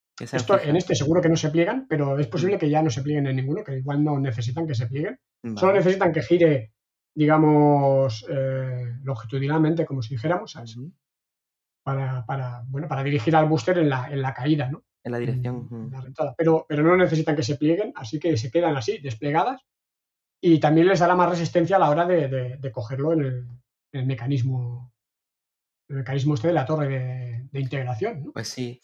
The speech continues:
Speaker 1: Este, el Super Heavy no lleva losetas térmicas, ¿no? ¿O sí? ¿O me equivoco?
Speaker 2: No, Super Heavy no. Super
Speaker 1: No
Speaker 2: Heavy no las
Speaker 1: necesita.
Speaker 2: necesita porque es
Speaker 1: Mm.
Speaker 2: un vuelo suborbital, no llega a velocidades tan,
Speaker 1: Ujú.
Speaker 2: tan grandes. En cambio, la Starship,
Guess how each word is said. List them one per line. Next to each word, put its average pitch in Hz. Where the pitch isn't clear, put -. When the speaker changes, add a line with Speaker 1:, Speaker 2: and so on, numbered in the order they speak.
Speaker 1:
Este, 208
el 127
Super 120
Heavy 139
no 202
lleva 180
losetas 139
térmicas, 143
¿no? 180
¿O 143
sí? 110
¿O 120
me 117
equivoco? 110
Speaker 2:
No, 170
Super 143
Heavy 208
no. 123
Super 131
Speaker 1:
No -
Speaker 2:
Heavy 196
no 185
las 175
Speaker 1:
necesita. 165
Speaker 2:
necesita 202
porque 151
es 127
Speaker 1:
Mm. 151
Speaker 2:
un 147
vuelo 147
suborbital, 139
no 151
llega 151
a -
velocidades 143
tan, 131
Speaker 1:
Ujú. 127
Speaker 2:
tan 151
grandes. 160
En 143
cambio, 156
la 156
Starship, 170